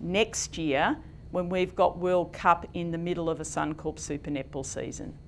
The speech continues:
So those sorts of things are really important for us for our planning ahead. So the illness one was a big factor,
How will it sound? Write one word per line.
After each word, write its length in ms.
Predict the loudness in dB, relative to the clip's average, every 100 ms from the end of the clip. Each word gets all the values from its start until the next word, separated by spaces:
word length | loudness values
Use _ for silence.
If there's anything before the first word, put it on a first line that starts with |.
| -18 -4
So 200 | -2 6
those 320 | 8 10 8
sorts 300 | 2 0 -2
of 40 |
things 280 | -4 -4 -4
are 60 | 0
really 340 | 4 4 4
important 480 | -2 -2 -2 -2 -2
for 120 | 0
us 220 | 0 -2
for 140 | -2 0
our 100 | 0
planning 480 | -2 -4 -2 -2
ahead. 460 | -6 -8 -8 -8 -10 -16 -18 -18 -18 -16 -16 -16 -16 -16 -18 -16
So 180 | 0 2
the 160 | 4 6
illness 400 | 8 6 2 6
one 220 | 6 6
was 140 | -2
a 40 | -2
big 220 | -2 0
factor, 600 | 4 4 4 4 4